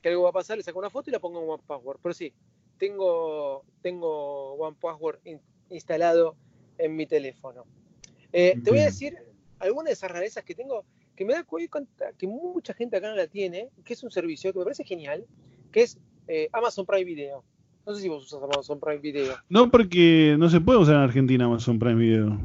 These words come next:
Speaker 1: Sí, señor, que se puede usar en Argentina. Sí, señor.
Speaker 2: <laughs> Qué piratón que sos, ¿eh? ¿Cómo te
Speaker 1: No,
Speaker 2: gusta?
Speaker 1: se puede usar. Y la gente no sabe que ya está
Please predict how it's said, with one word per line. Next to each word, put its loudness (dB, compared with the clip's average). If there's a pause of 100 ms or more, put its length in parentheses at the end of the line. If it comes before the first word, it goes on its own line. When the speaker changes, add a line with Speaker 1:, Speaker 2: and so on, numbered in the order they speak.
(120)
Speaker 1:
Sí, 6
señor, 4
que -14
se -10
puede -4
usar 0
en -2
Argentina. -12 (480)
Sí, -12
señor. -4 (160)
Speaker 2:
<laughs> -6
Qué 8 (440)
piratón 6
que 2
sos, 2
¿eh? -2
¿Cómo -2
te 0
Speaker 1:
No, 6
Speaker 2:
gusta? -6
Speaker 1:
se -2
puede 0
usar. 2 (260)
Y -8
la -2
gente -6
no -4
sabe -4
que -14
ya -10
está -8